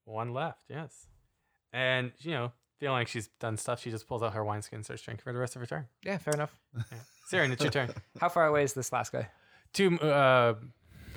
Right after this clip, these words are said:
Speaker 1: you moved a little, yeah, two moves for you.
Speaker 2: Uh, yeah, I'm running forward.
Speaker 1: Yeah, you run right up to beside,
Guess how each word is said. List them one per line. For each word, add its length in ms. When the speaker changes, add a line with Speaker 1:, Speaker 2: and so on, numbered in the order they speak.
Speaker 1:
you 140
moved 240
a 40
little, 220
yeah, 280
two 180
moves 240
for 80
you. 160
Speaker 2:
Uh, 420
yeah, 140
I'm 100
running 160
forward. 260
Speaker 1:
Yeah, 160
you 160
run 260
right 220
up 160
to 280
beside, 380